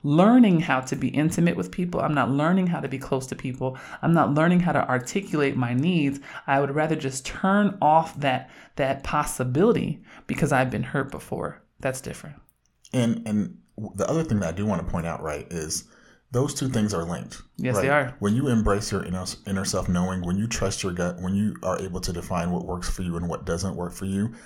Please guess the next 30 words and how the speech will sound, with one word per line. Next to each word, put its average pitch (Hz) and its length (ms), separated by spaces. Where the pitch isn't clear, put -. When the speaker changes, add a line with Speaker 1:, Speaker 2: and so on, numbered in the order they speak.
Speaker 2:
that 104 460
then 107 320
empowers 98 580
you 85 180
to 131 280
be 110 180
able 92 180
to 95 140
set 123 460
those 87 220
healthy 87 280
boundaries. 107 600
Speaker 1:
Yes. 131 440
Speaker 2:
Right? 98 160
Because 107 360
you 110 100
are 95 100
fully 147 380
aware 98 380
of, 87 180
"This 117 180
is 117 120
where 101 160
I 104 120
am, 87 440
this 123 180
is 90 100
who 180 220
I 101 120
am, 87 380